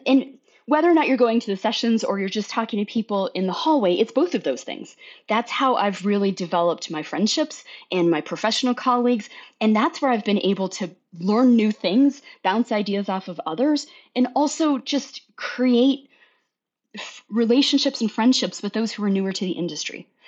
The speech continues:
You can always tell that person who's off to the side and looking down at their shoes on the first day that at the end of the conference is, like, your next best friend in the, in the industry, because what they're sharing and what they're thinking about just gives you a new way of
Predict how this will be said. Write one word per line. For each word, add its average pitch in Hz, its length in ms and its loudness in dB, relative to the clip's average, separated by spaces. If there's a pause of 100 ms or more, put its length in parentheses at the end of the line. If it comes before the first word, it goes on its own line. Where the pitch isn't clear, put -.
(120)
You 285 100 4
can 330 140 4
always 349 320 4
tell 277 160 0
that - 140 0
person 196 300 -2
who's 185 160 0
off 190 180 0
to - 100 -10
the 202 100 -6
side 180 360 2
and 165 100 0
looking 202 280 -2
down 185 280 0
at 175 60 -4
their 175 140 0
shoes 160 300 -2
on 156 100 -4
the 160 80 -6
first 180 280 -4
day 254 260 2 (280)
that 233 100 4
at 233 80 0
the - 160 0
end 247 200 4
of 214 140 0
the 214 80 -2
conference 208 560 0
is, 196 200 -2
like, 196 180 -2 (640)
your 220 180 2
next 240 260 4
best 247 220 0
friend 240 220 4
in 233 100 4
the, 214 100 4
in 233 180 4
the 220 60 0
industry, 269 420 0
because 214 460 -4
what 262 280 -2
they're 262 160 0
sharing 247 420 0
and 185 120 -4
what 185 180 -2
they're 196 140 -4
thinking 247 400 0
about 160 280 -6 (200)
just - 160 -16
gives 240 160 -2
you 254 100 4
a 247 40 4
new 240 160 4
way 214 400 2
of 175 220 0